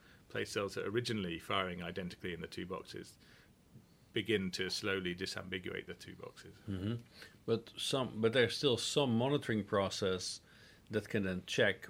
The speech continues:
Speaker 2: whether the, the grid cell respon-, response becomes more or less regular at some periodicity,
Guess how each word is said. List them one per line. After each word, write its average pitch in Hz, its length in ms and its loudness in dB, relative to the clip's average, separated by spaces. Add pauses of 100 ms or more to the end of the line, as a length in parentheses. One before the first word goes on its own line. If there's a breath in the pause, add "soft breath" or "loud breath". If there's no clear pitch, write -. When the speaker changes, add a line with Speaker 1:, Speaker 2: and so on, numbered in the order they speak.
Speaker 2:
whether 113 340 6
the, 98 180 -6 (100)
the 101 100 0
grid 107 280 0
cell 101 300 2
respon-, 95 480 -2 (100)
response 95 480 -4
becomes 95 300 -6
more 101 260 0
or 95 160 -4
less 92 220 -6
regular 98 500 -4 (540 soft breath)
at 110 140 0
some 113 240 4
periodicity, 98 840 2